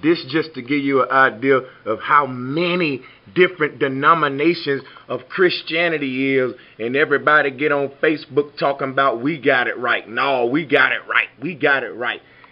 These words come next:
Now, all of 'em come from Catholicism, every last Christian church. And if anybody say I'm wrong about that, you know they don't know what they talking about. Go and ask anybody. E-, ask your bishop.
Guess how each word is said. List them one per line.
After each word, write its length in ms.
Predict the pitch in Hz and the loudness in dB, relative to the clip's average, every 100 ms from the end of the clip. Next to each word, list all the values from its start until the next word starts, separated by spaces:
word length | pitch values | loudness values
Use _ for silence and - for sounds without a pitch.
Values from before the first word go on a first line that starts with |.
| _ 131 | _ -4
Now, 240 | 139 135 | -2 2
all 260 | 160 226 208 | 6 6 6
of 140 | 180 | 4
'em 120 | 170 165 | 2 -6
come 280 | 185 226 220 | -2 -2 -2
from 160 | 175 165 | -8 -6
Catholicism, 1040 | 143 139 170 190 156 143 151 135 110 110 | -8 0 4 4 2 -4 -8 -8 -8 -4
every 300 | 151 160 151 | -2 0 0
last 400 | 151 151 143 139 | 0 0 0 -4
Christian 440 | - 165 - 127 123 | -8 -8 -8 -14 -10
church. 320 | - 170 - - _ _ | -4 -4 -4 -16 _ _
And 140 | 135 | -4
if 160 | 139 139 | -4 -4
anybody 480 | 175 160 160 160 151 | -4 0 2 2 -2
say 260 | - 170 | -6 -2
I'm 160 | 156 147 | 0 0
wrong 260 | 156 156 151 | 0 0 -2
about 420 | 143 151 143 147 | 2 2 2 2
that, 260 | 185 175 156 | 0 0 -4
you 120 | 151 | -6
know 240 | 156 175 | 0 2
they 100 | 151 | 4
don't 200 | 135 131 | 2 0
know 100 | 131 | -2
what 160 | 131 127 | -2 -2
they 120 | 131 | -6
talking 440 | 127 156 131 131 | -6 -6 -4 -6
about. 360 | 113 123 117 123 | -6 -2 -2 -2
Go 220 | 143 151 | 0 2
and 120 | 139 | 0
ask 220 | 139 139 - | 0 -4 -6
anybody. 720 | 175 180 135 110 123 117 113 117 | -10 -6 -6 -2 -2 -2 -6 -12
E-, 140 | 165 - | -14 -2
ask 280 | 165 175 - | 2 2 -2
your 100 | 139 | -6
bishop. 420 | 131 160 - | 0 -2 -2